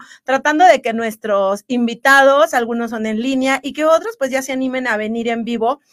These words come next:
porque no es lo mismo estar en línea que en vivo, pero es la maravilla de las redes, ¿no? De que también estamos viendo colegas de otros estados y colegas de otros países que vienen a estar con nosotros y hablarnos de cada una de las áreas de salud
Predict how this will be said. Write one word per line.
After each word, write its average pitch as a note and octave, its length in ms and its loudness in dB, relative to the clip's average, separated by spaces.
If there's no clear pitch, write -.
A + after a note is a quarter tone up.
porque A3+ 260 -10
no C4 160 -4
es C4 120 -6
lo G#3 200 -6
mismo B3 540 -6
estar A3 320 -2
en A3+ 160 -2
línea A3 340 -4
que G#3+ 140 -10
en G3+ 100 -6
vivo, A3+ 340 -2
pero C4 180 6
es D#4 60 6
la F4+ 100 6
maravilla B3+ 460 2
de A3+ 80 4
las F#3 180 -2
redes, G#3+ 360 0
¿no? A#3 180 -2
De A#3+ 140 -2
que G#3 80 -14
también G#3 400 -4
estamos A3+ 340 -4
viendo A3 300 -6
colegas G3+ 440 -4
de G3 140 -4
otros B3+ 400 0
estados G#3+ 480 2
y A3+ 100 -14
colegas C4 420 2
de A#3 220 -2
otros D4 400 0
países A3 580 -2
que B3+ 100 2
vienen C#4+ 300 0
a - 20 -2
estar A#3+ 280 -2
con C4 180 0
nosotros A3 500 -4
y A#3 40 0
hablarnos G#3+ 500 -2
de G#3 180 -6
cada C#4+ 260 2
una C4+ 280 0
de A#3 40 0
las F#3 240 -4
áreas A3 400 0
de G3 140 -4
salud G#3 540 -2